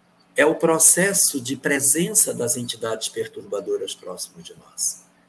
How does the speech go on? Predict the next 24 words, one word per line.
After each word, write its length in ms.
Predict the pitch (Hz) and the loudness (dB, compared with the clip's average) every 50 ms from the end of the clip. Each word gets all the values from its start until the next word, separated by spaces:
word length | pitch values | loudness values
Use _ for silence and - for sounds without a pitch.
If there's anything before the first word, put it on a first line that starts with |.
| _ _ _ _ _ _ _ | _ _ _ _ _ _ _
Então, 500 | 117 117 - - 180 220 233 214 175 - - _ _ _ _ _ _ _ _ _ _ _ _ _ _ _ _ _ _ _ _ _ _ _ _ _ - _ _ _ _ - - - - - - - _ | -10 -6 0 2 2 2 2 0 -4 -10 -16 _ _ _ _ _ _ _ _ _ _ _ _ _ _ _ _ _ _ _ _ _ _ _ _ _ -20 _ _ _ _ -20 -20 -20 -20 -20 -20 -2 _
o 60 | - | 4
Espiritismo 640 | - 277 294 - 160 151 147 - 196 185 185 160 | 4 4 4 4 2 2 0 0 0 0 0 0
nos 240 | 143 135 135 120 - | 0 0 0 0 -2
fala 460 | - - - 147 170 190 214 - 139 | -2 -2 -4 -6 -6 -6 -6 -6 -4
sobre 320 | 123 - 127 120 117 120 117 | -2 -2 -2 -2 -4 -6 -8
todas 640 | - - - 262 311 330 311 254 151 131 120 - | -8 -6 -6 -6 -4 -4 -4 -4 -4 -4 -4 -4
essas 280 | 131 123 - - 117 - | -2 -2 -2 -2 -2 -4
consequências 760 | - - 240 233 - - 104 - - 104 101 - - 98 - | -6 -6 -2 -2 -2 -2 -4 -8 -8 -8 -8 -8 -8 -8 -10
para 200 | - 98 98 98 | -12 -12 -14 -14
o 40 | 92 | -16
processo 500 | _ - 98 95 - - 95 - - 87 | _ -14 -6 -4 -4 -4 -2 -6 -6 -8
da 140 | 87 92 92 | -12 -16 -18
mágoa, 480 | 87 87 87 - - - _ - - - _ _ _ _ _ _ _ _ _ _ _ _ _ _ _ | -18 -18 -20 -20 -20 -20 _ -20 -20 -20 _ _ _ _ _ _ _ _ _ _ _ _ _ _ _
sugerindo 520 | - - 170 170 175 170 180 208 214 202 180 | -2 0 4 8 8 8 8 6 2 0 2
que 80 | 190 | 2
a 60 | 185 | 2
gente 260 | 175 180 185 175 - - | 2 2 0 -2 -2 -2
procure, 460 | - 185 170 175 180 202 202 175 175 | 0 0 0 0 -2 -2 0 0 0
tanto 380 | 170 170 226 262 240 - 190 | 2 2 2 2 2 -2 -6
quanto 280 | 175 175 180 170 170 170 | -2 0 0 0 0 0
nos 240 | 143 139 143 135 - | -2 -2 -2 -2 -2
seja 240 | - 127 120 - 156 | -2 -2 -4 -6 -8
possível, 600 | - _ 202 - - - 254 233 170 117 101 - | -10 _ -2 -2 -2 -2 -2 -6 -8 -10 -12 -12